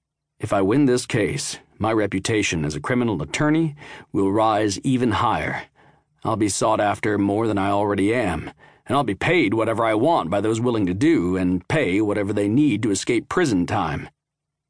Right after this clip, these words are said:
But do I want this case? Normally, I wouldn't have a problem defending someone whether they were guilty or not,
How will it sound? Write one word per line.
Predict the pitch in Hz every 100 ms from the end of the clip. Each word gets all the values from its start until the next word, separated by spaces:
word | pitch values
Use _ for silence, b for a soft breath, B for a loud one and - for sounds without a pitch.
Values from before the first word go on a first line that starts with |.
| _ -
But | 95
do | 107
I | 156
want | - 85 117 147
this | 170 170
case? | - 185 175 143 - - _ _ _ _ _ _ _
Normally, | 151 175 107 120
I | 139
wouldn't | 120 127 127
have | 113
a | 78
problem | 165 165 95 95
defending | 110 170 170 110 90
someone | 107 95 131
whether | 117 110
they | 117 104
were | 90
guilty | 95 135 123 101
or | 90
not, | 120 170 80